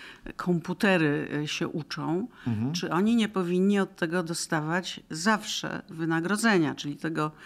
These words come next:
Speaker 1: tantiemu.
Speaker 2: Powinni, powinni. Ja nawet, e, tutaj się, się, się pochwalę jako mistrz mowy,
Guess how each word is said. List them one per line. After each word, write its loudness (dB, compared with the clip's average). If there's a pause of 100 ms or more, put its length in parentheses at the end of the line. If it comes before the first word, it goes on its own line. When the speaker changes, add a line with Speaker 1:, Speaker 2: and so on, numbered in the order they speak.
(240)
Speaker 1:
tantiemu. 4 (840)
Speaker 2:
Powinni, 4
powinni. 4
Ja 4
nawet, 0 (720)
e, -8
tutaj -4
się, -6
się, -8
się -8
pochwalę -4
jako -4
mistrz -6
mowy, 0